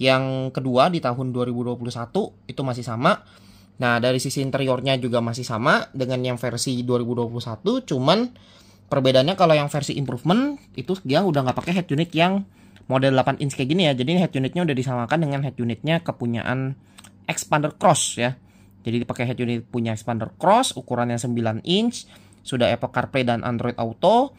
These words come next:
dan juga dilengkapi dengan M M Link, dan dilengkapi juga dengan kamera tiga ratus enam puluh derajat ya. Tapi interiornya masih sama kayak gini. Ini yang warna beige ya,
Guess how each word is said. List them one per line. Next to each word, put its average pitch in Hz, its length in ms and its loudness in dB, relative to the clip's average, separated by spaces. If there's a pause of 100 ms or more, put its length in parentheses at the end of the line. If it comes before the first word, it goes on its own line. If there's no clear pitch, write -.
(160)
dan 117 160 -4
juga 131 160 -2
dilengkapi 139 320 -2
dengan 123 400 -4
M 123 160 -8
M 123 160 -2
Link, 185 200 0 (360)
dan 196 240 2
dilengkapi 151 400 0
juga 135 160 0
dengan 127 240 -4
kamera 117 320 -2
tiga 123 240 -2
ratus 113 320 -4
enam 107 160 -4
puluh 110 240 -8
derajat 110 560 0
ya. 151 160 0 (960)
Tapi 165 240 2
interiornya 151 320 6
masih 151 240 2
sama 143 400 0
kayak 143 160 -2
gini. 151 480 0 (240)
Ini 156 260 0
yang 170 60 4
warna 156 160 2
beige 180 260 0
ya, 151 80 2